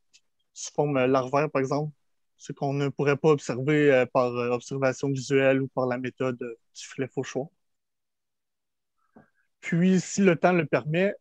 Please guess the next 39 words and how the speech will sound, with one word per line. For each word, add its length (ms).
on 120
va 180
également 360
faire 240
des, 260
euh, 280
expériences 600
en 80
laboratoire 720
qui 140
vont 80
nous 100
permettre, 380
de, 380
dans 240
un 60
premier 320
temps, 200
de 100
déterminer 640
le 160
taux 160
de 140
défoliation 840
des 140
principaux 380
ravageurs, 500
donc, 360
euh, 120
de 100
voir 300
quels 200
dommages 580
ils 80
font 220
puis 180
à 260
quelle 160
intensité. 560